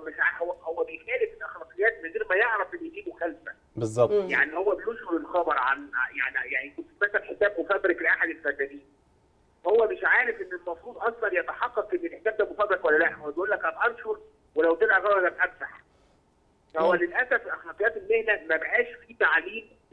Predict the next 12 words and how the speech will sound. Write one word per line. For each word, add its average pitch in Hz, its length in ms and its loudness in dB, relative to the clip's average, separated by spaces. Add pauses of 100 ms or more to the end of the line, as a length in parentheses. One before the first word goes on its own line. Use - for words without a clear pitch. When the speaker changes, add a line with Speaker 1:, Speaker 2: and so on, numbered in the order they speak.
(260)
Speaker 1:
ليها 208 180 4
نتيجه 165 400 0
التوسع 175 580 0
في - 140 -18 (140)
تعيين 156 360 0
صحفيين - 680 -8 (200)
وفتح - 380 2
بوابات 156 440 2
صحفيه 165 480 2 (340)
كانت 208 460 2
لمسايره 180 680 4
ال-، 147 240 -4